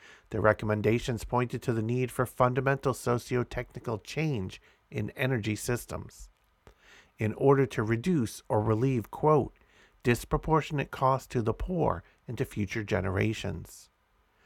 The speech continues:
A companion study to this one is described below. November eighteen,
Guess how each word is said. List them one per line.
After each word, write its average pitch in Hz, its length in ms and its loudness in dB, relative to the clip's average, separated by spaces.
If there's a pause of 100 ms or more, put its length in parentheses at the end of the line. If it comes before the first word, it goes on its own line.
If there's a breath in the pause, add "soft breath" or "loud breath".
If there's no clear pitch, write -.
(200 soft breath)
A 131 100 -4
companion 143 600 4
study 107 340 2
to - 140 -4
this 156 260 -2
one 98 200 -2
is - 180 -6
described 95 720 -4
below. 104 580 2 (1400 loud breath)
November 139 460 6
eighteen, 135 720 0